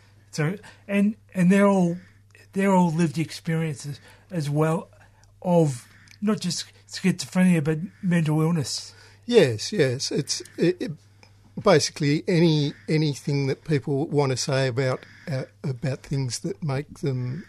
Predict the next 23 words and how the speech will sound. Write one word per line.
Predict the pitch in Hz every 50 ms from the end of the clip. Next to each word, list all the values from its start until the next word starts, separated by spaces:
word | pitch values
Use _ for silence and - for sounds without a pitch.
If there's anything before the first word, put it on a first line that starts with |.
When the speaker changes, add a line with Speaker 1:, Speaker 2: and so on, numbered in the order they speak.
| - - - -
Speaker 2:
them | 143 135 117
feel | - - 202 143 131 127
good, | 117 139 131 113
because | 110 123 113 - 135 110
a | 139
lot | 143 147 135
of | 131 123 113
them | 135 131 127 123 - - - - - - - - - - - - - - - _ -
don't | 165 143 143 - -
feel | - 165 147 139
good | 120 131 143 127
a | 123 131
lot | 135 135 131
of | 127
the | 127 131
time, | - - 160 151 151 170 202 208 220 226 190 - - - - - - -
and | 165 135 127 127 127 135 160 -
it | - 147 127 - _
gives | 165 143 127 127 131 123
them | 131 131 123 127
a | 120
chance | - - 151 135 131 - - - -
to, | - - 139 127 127 131 120 - -